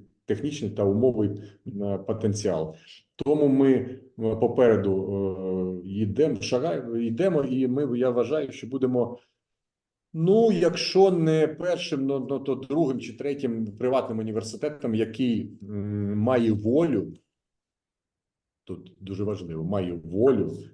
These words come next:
та, м, бажання і наснагу, і можливості реалізувати технічний напрям, е,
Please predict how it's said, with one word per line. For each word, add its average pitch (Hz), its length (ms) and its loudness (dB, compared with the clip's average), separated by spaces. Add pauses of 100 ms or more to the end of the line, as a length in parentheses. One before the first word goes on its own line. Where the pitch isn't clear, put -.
та, 98 320 -2
м, 95 500 -4
бажання 104 560 0
і 90 80 -4
наснагу, 104 580 -2
і 104 160 -2
можливості 101 800 -2
реалізувати 92 600 -4
технічний 95 560 -8
напрям, 95 460 -6
е, 82 40 -12